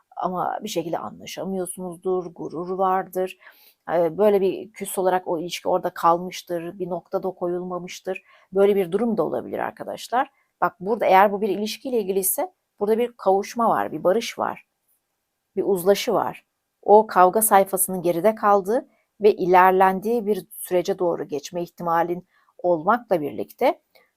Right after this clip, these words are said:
bu kimin hep, hepiniz için tabii ki illa ilişkilerle ilgili olmak zorunda değil. Önemli olan gurur meselesi demiştim ya. Senin için çok önemli bir konu.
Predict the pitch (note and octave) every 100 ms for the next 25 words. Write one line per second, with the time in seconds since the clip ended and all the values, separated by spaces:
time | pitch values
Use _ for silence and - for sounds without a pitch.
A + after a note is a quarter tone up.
0 | - G#3 - A#3+ G#3+ A3 A#3 G#3+ - F#3
1 | G#3+ G#3+ F3 F#3+ G3 F3+ B3 G3+ - F3+
2 | F#3+ E3 F3 E3+ - F3 E3+ D#3+ D#3 D#3+
3 | D3 C3+ D3 C#3+ C3 G#2+ D3 G#3 B3+ _
4 | _ _ - F3+ E3+ E3+ A#3+ A3 F3+ G#3+
5 | A3+ _ - F#3 G#3 G#3+ G3 G3 F#3+ F#3
6 | F3+ F#3 - A3 D#3 - - _ _ -
7 | E3+ - F3 G3+ G#3 G3+ G3 G3 F#3+ F#3+
8 | - G3 G#3+